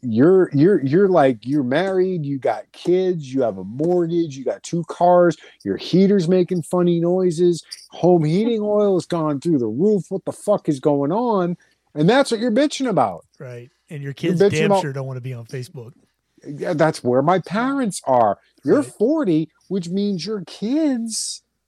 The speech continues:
Speaker 1: are tweens. Tween-ish.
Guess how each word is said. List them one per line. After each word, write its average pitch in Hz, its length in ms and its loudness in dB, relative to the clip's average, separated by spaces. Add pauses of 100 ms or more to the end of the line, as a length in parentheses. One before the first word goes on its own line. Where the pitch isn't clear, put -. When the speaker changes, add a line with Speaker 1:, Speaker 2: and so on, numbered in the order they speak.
(220)
Speaker 1:
are 220 640 0 (540)
tweens. 269 680 -8 (2000)
Tween-ish. 240 840 0